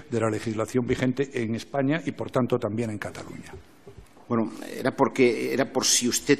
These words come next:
Speaker 2: tuvo conocimiento que esta sentencia estableció que cabía una interpretación constitucional respecto al derecho a decidir, fundamento jurídico tercero de esta sentencia. ¿Lo conoció?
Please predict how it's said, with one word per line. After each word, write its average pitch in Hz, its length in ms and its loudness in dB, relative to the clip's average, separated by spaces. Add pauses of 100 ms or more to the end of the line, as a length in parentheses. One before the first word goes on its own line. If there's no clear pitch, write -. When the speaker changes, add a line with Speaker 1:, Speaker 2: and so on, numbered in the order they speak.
Speaker 2:
tuvo 139 220 4
conocimiento 117 500 2
que 123 60 2
esta 113 180 -4
sentencia 131 480 0
estableció 107 540 0
que 131 120 2
cabía 120 300 2
una 123 140 2
interpretación 113 580 -2
constitucional 117 720 0
respecto 117 380 -2
al 107 80 4
derecho 110 340 2
a 107 40 2
decidir, 123 360 4
fundamento 113 460 -4
jurídico 110 380 -2
tercero 113 340 0
de 95 60 0
esta 101 160 -4
sentencia. 110 480 -2
¿Lo 101 80 -6
conoció? 110 380 -2